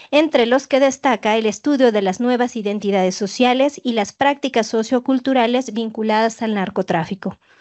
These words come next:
Sus investigaciones también han abordado temas relacionados con cultura e identidad nacional, sociología urbana y cultura popular. Es autor de cincuenta y cuatro libros, que incluyen veintinueve como autor único y veinticinco como coordinador y coautor.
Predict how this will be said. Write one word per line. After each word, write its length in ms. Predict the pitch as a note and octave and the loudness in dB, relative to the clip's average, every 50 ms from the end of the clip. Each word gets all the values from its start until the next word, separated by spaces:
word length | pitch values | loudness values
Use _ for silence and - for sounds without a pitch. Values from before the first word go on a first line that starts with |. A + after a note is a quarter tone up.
| _ _ _ _ _ _ _ _ _ _ _ _ _ _ | _ _ _ _ _ _ _ _ _ _ _ _ _ _
Sus 280 | - - C4+ B3+ B3 C4+ | -8 -4 -2 -2 0 2
investigaciones 720 | B3+ B3 A#3+ A#3+ - B3+ B3 B3 - D#4 D#4 D#4+ E4+ E4 | 2 2 2 2 2 2 0 0 2 2 0 0 0 0
también 300 | - C4 B3 A#3+ A#3+ B3 | 0 0 2 2 2 2
han 120 | B3 B3 A#3+ | 2 2 2
abordado 540 | A#3 G#3+ A3 G#3+ A3+ A3+ A3+ A3+ A3+ A3+ | 2 2 2 0 2 2 2 2 2 0
temas 320 | A3+ - A#3 A3 A#3 A3+ A3 | 0 0 0 0 0 0 -2
relacionados 800 | A3+ G#3 G3+ G#3 G#3 - C4 B3 B3+ A#3+ A3+ A3 A3+ B3 B3 | -2 -2 -2 -2 -4 -2 -4 -2 -2 0 0 0 0 -2 -2
con 200 | - G#3+ G3+ G3+ | -2 -4 -4 -4
cultura 520 | G3+ - G3+ G3+ G3 - C4+ C#4 C#4+ C4+ C#4 | -2 -2 -2 -2 -2 0 2 2 4 4 2
e 140 | - B3 A#3 | 2 0 -2
identidad 580 | A3 G#3 G#3 G3 G3+ F#3+ G#3+ G3+ G#3+ G3+ G3 | -2 -2 -2 -2 -4 -4 -4 -2 -2 -2 -2
nacional, 580 | G3+ G3 F#3+ - - G#3+ G#3 A#3 B3 C4 D4+ D4 - - - - - - - - - | -2 -4 -4 -4 -4 -2 0 2 2 2 0 -2 -6 -14 -20 -20 -20 -20 -20 -20 -20
sociología 800 | - - - C4 C4 - F4 F#4 F4+ D#4 - - - C4 A#3+ A3+ | -8 0 2 2 4 4 4 4 4 4 2 0 0 0 2 2
urbana 560 | A3 G#3 F#3+ A#3 A#3 A#3+ A#3+ A#3 A3+ A#3 A#3 - | 2 2 2 2 2 2 2 2 0 0 -2 -2
y 120 | B3 A3+ | -4 -4
cultura 520 | - - A3 G#3+ G3+ A3 G#3+ G#3+ G#3+ G#3 | 0 0 0 0 0 0 0 2 2 0
popular. 480 | G#3 G#3 G3+ G#3 - G3+ G3 F#3+ D#3+ D#3 - - _ _ _ _ _ _ _ _ - - - | 0 -2 -6 -4 -2 -2 0 0 -2 -4 -8 -14 _ _ _ _ _ _ _ _ -20 -10 -2
Es 200 | - B3 B3 - | -2 -2 0 2
autor 400 | B3+ A#3+ B3 B3 B3+ B3+ C4 B3 | 2 2 2 2 2 2 2 2
de 80 | C#4 C#4+ | 0 -2
cincuenta 500 | - B3 A3+ G3 G3 G3 F#3+ F3+ F3 F3 | -2 -2 -6 -2 -2 -2 -2 -2 -4 -6
y 60 | F3 | -4
cuatro 320 | - A3+ A3+ A3+ A#3 A#3 | 0 0 -2 0 0 -2
libros, 420 | A#3+ C4 D4 D4+ C4 C4 C4+ C#4+ - | 0 0 0 0 2 2 0 0 0
que 80 | - | -4
incluyen 460 | G3+ F#3+ F#3+ - G#3 G#3+ G#3 A3 A3 G3 | -6 -6 -4 -4 -2 -2 0 0 -2 -2
veintinueve 640 | F#3 F#3+ F#3 - F3+ F#3+ A3 B3 B3 A#3+ A#3+ A#3+ | -2 -4 -4 -6 -4 -2 0 0 2 0 0 -2
como 180 | A#3+ A#3 G#3+ G3+ | -2 -4 -4 -4
autor 400 | F#3+ F#3+ G3 - F#3+ F#3 F#3 F3+ - | -6 -6 -6 -4 -4 -2 -2 -2 -2
único 500 | B3 B3 C4 C#4+ D4 C#4+ - E4 D#4+ D#4+ D#4 | 0 2 2 2 2 0 0 0 0 0 0
y 140 | A#3+ A#3+ | 0 2
veinticinco 800 | A#3 C4 C#4 C#4 C4+ - B3+ B3 - A#3 A#3 A#3 A3+ A3+ A3 A3+ | 2 2 2 0 -2 -4 -6 -4 -2 -2 -2 0 0 0 0 0
como 320 | A3 G#3+ A3 A3 A3 G#3+ | 0 -2 0 0 -2 -2
coordinador 680 | A3 - G3+ G3+ G3+ G3+ G#3+ G#3 F#3+ F#3+ G3 G#3 A3+ A3+ - | -2 -2 -2 -2 -2 -2 -2 -2 0 0 0 0 0 -2 -4
y 140 | A#3+ G#3+ - | -8 -8 -8
coautor. 600 | - - - F#3 F#3 F#3+ F3+ F3+ - F3+ - | -6 -4 -2 -2 -2 -2 -4 -6 -6 -8 -8